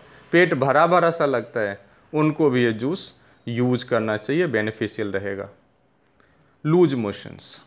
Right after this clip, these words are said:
बार बार लूज मोशंस की समस्या से जो परेशान हैं उनके लिए भी यूज़ करना चाहिए। क्यों? क्योंकि ये मेटाबॉलिज्म के लिए काफ़ी अच्छा है।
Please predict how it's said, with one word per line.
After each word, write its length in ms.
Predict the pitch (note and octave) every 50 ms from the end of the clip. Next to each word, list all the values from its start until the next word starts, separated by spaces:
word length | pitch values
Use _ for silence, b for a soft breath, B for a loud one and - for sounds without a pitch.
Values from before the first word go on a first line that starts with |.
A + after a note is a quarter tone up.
| _ _ _ _ _ _ _ _
बार 280 | - C3 D3 D3+ D#3 D3
बार 200 | C#3 D3 C#3 B2+
लूज 200 | B2 C3 C3 A#2+
मोशंस 380 | B2 B2 A#2+ A#2+ - B2 A#2 -
की 120 | - B2
समस्या 400 | A2+ - A#2+ A#2+ A#2 - - B2+
से 160 | A#2+ - C3 A2+
जो 120 | A#2 A#2
परेशान 560 | A2 - B2+ B2 D3+ D#3+ D#3+ F#3 E3 E3 E3+ E3+
हैं 100 | F#3+ G3+
उनके 380 | D#3 A#2 B2 C3 B2 B2+ C#3 B2+
लिए 200 | A#2+ A#2+ A#2 A2+
भी 260 | A2+ A#2+ A#2+ D#3+ - B B B B G3+ D#3 B B B _ -
यूज़ 340 | C3 B2+ C3 C3+ B2+ -
करना 300 | - B2+ A2+ A2+ A2+ A2
चाहिए। 340 | A2 - B2 C3 D3+ F3 F3+
क्यों? 320 | F3+ - - G3+ A3 B3 C4 B B B B B
क्योंकि 260 | E3+ E3 E3+ E3+ G3
ये 140 | G3 G#3 G#3
मेटाबॉलिज्म 800 | D#3 C#3 D3 F3+ G3+ C4 C4 B3+ B3 A3 F3+ D3+ A#2+ B2 A#2 A#2
के 140 | A#2 - A2
लिए 180 | G#2+ G#2 G#2+ G#2+
काफ़ी 360 | - G2 F#2+ - - G#2 G2
अच्छा 280 | G2 - - - -
है। 200 | - G2 G#2 A2+